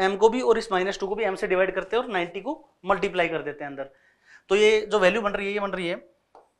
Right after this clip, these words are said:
पहले M से डिवाइड कर रहा हूँ मैं, one minus two by M into ninety is equals to lambda, ओके। तो ये नाइंटी से मल्टीप्लाई करते ये बन रहा है नाइंटी minus one eighty by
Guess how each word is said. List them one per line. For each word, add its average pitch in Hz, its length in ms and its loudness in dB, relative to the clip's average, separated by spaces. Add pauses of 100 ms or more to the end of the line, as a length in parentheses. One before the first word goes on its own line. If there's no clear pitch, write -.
(140)
पहले 185 220 4
M 196 100 2
से 214 100 0
डिवाइड 196 240 4
कर 185 100 0
रहा 170 80 0
हूँ 175 80 -6
मैं, 240 80 -8 (280)
one 196 320 6
minus 165 460 0 (360)
two 202 180 -2
by 202 140 8 (280)
M 190 160 -4 (400)
into 185 400 -6
ninety 170 480 -4 (400)
is 180 200 -12
equals 196 320 -4
to 208 160 -8
lambda, 139 280 -6 (1600)
ओके। 202 260 -4 (580)
तो 175 60 -2
ये 190 200 -2
नाइंटी 185 300 2
से 220 120 -6
मल्टीप्लाई 196 380 0
करते 190 220 -4
ये 202 60 -2
बन 185 140 -4
रहा 175 120 0
है - 220 -4
नाइंटी 170 540 0 (140)
minus 160 460 0 (340)
one 185 220 2
eighty 196 360 -6 (140)
by 156 140 6